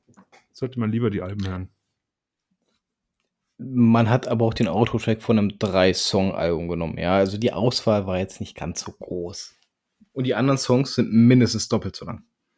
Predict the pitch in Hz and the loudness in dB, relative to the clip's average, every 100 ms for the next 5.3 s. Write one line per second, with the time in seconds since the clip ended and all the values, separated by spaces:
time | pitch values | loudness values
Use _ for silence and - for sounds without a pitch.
0 | _ _ _ _ _ _ _ _ _ - | _ _ _ _ _ _ _ _ _ -20
1 | _ - - 135 127 - 113 127 - 120 | _ -8 0 0 0 0 0 0 0 2
2 | 120 117 - - 117 123 143 - 123 104 | 2 -2 -6 -4 -2 0 -2 0 -2 -2
3 | 101 117 110 107 - - _ 113 104 104 | -2 -4 -4 -6 -10 -20 _ 0 2 2
4 | 98 101 113 107 - 101 107 104 101 107 | -2 -4 -6 -4 -4 -4 -2 -4 -4 -6
5 | 117 - - | -6 -6 2